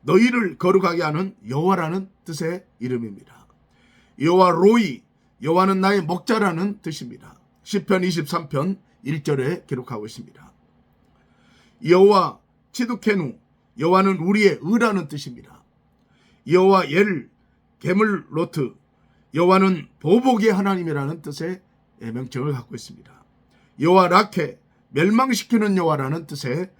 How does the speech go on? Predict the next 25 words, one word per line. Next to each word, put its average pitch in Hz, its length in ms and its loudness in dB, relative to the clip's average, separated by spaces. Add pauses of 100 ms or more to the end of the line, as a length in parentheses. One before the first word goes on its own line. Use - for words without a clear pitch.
(160)
에스겔 151 480 -4
칠 226 200 0
장 160 340 -6 (240)
구 147 120 -4
절의 160 260 -2
말씀을 131 540 -8 (300)
이제 113 400 -10 (180)
보면 113 260 -12
됩니다. 95 460 -20 (1500)
여호와 190 300 6
샴마, 196 500 -2 (460)
여호와께서 185 580 0
거기 185 360 -2
계시다는 190 600 0
뜻의 165 460 -6 (260)
이제 131 220 -8
명칭입니다. 120 760 -12 (800)
신학의 233 460 2
이름을 185 300 2
보면 156 440 -4 (1200)
구약의 190 420 4
히브리어 220 380 0
명칭을 170 440 -4
갖는 151 400 -6
뜻의 190 420 -6